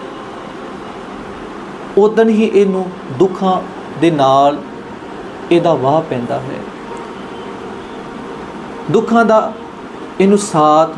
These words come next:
ਫਿਰ ਨਿਭਾਉਣਾ ਪੈਂਦਾ ਹੈ, ਦੁੱਖਾਂ ਦੇ ਨਾਲ ਇਸ ਨੂੰ ਰਹਿਣਾ ਪੈਂਦਾ ਹੈ, ਜਿੱਦਣ ਝੂਠ ਬੋਲਦਾ ਹੈ। ਇਸ ਕਰਕੇ ਸਤਿਗੁਰੂ ਜੀ ਆਖਦੇ ਨੇ, "ਬੋਲੀਐ ਸੱਚ, ਧਰਮ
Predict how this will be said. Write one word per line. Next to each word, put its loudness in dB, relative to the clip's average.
ਫਿਰ 2
ਨਿਭਾਉਣਾ 2
ਪੈਂਦਾ -4
ਹੈ, -10
ਦੁੱਖਾਂ 4
ਦੇ 6
ਨਾਲ 4
ਇਸ 4
ਨੂੰ 4
ਰਹਿਣਾ 4
ਪੈਂਦਾ 2
ਹੈ, 4
ਜਿੱਦਣ 0
ਝੂਠ 6
ਬੋਲਦਾ 4
ਹੈ। -8
ਇਸ 2
ਕਰਕੇ 4
ਸਤਿਗੁਰੂ 2
ਜੀ 4
ਆਖਦੇ 4
ਨੇ, 4
"ਬੋਲੀਐ 6
ਸੱਚ, 0
ਧਰਮ 2